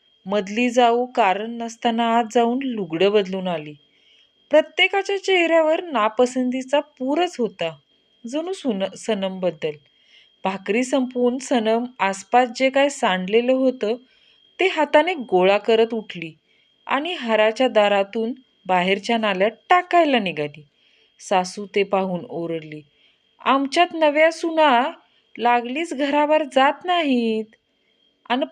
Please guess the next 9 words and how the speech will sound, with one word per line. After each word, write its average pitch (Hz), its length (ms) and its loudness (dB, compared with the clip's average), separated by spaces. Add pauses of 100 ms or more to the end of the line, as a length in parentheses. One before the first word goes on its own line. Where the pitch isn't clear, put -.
पदर 240 360 2
नाही 320 300 -6
वय 359 260 -6
घेता 254 360 0
येत." 247 380 0 (480)
सनम 190 260 -2
मुकाट 240 540 0
मागे 254 340 -4
वळली 226 460 -2